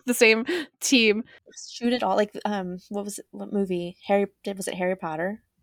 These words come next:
Speaker 2: I don't know. I've never seen Harry Potter. Um,
Speaker 1: <laughs>
Speaker 2: I think they filmed, like, three movies at once 'cause the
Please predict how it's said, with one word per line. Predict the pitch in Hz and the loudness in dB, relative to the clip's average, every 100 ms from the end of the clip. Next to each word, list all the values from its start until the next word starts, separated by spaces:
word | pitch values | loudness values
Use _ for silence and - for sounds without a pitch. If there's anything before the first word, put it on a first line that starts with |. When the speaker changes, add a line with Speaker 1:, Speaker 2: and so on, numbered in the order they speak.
| _ | _
Speaker 2:
I | 165 | -8
don't | 147 | -6
know. | - | -8
I've | 160 | -6
never | 156 139 | -6 -6
seen | 170 | -8
Harry | 170 170 | -10 -12
Potter. | 170 160 170 - - _ | -10 -10 -10 -16 -20 _
Um, | 220 202 170 170 - 208 220 - | 0 0 -2 -8 -12 -10 -8 -4
Speaker 1:
<laughs> | - 392 - - | -2 -2 -2 0
Speaker 2:
I | 202 | 2
think | 240 226 | 0 0
they | 233 - | -2 0
filmed, | 196 190 | 0 0
like, | 185 - | -4 -4
three | - 196 | -2 0
movies | 180 175 185 | 0 -2 -2
at | 180 - | -4 -4
once | 165 180 - | -4 -4 -4
'cause | 185 | -6
the | - | -6